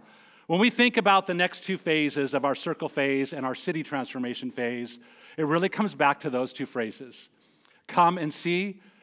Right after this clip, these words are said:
and go and tell. Come and encounter, come and experience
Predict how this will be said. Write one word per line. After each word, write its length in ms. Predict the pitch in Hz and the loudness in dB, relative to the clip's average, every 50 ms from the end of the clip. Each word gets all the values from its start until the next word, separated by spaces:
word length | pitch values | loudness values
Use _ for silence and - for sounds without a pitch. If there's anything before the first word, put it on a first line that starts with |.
| _ _ - | _ _ -4
and 160 | 139 143 123 | -4 -2 0
go 180 | 139 131 120 120 | 0 0 0 0
and 140 | 120 117 | -2 -6
tell. 200 | - - 113 107 104 | -8 -8 -10 -10 -10
Come 260 | - - 196 220 233 | 0 4 4 6 6
and 100 | 254 240 | 4 4
encounter, 540 | 202 - - - 196 180 185 190 - 151 135 | 2 0 -2 0 2 2 2 2 -2 -6 -4
come 200 | - - 202 226 | 0 2 2 2
and 80 | 240 | 2
experience 960 | 247 240 - - - - - 185 175 175 180 175 170 175 170 - - - - | 2 0 -2 -6 -12 -4 0 0 2 2 2 2 0 -2 -4 -6 -10 -12 -12